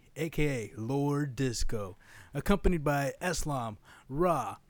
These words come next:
God of the Sun, and Dan, Papa Sun Killer. How's it going, Dan?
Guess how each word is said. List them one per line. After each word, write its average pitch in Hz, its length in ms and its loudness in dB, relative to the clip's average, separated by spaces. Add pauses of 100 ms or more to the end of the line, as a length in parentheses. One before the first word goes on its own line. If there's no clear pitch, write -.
(120)
God 131 300 -2
of 156 120 -4
the 196 100 0
Sun, 95 560 -2 (280)
and 127 280 -8
Dan, 165 460 -4 (440)
Papa 214 440 6
Sun 139 520 0
Killer. 110 400 -4 (320)
How's 170 320 2
it 208 140 -6
going, 170 400 2
Dan? 147 500 0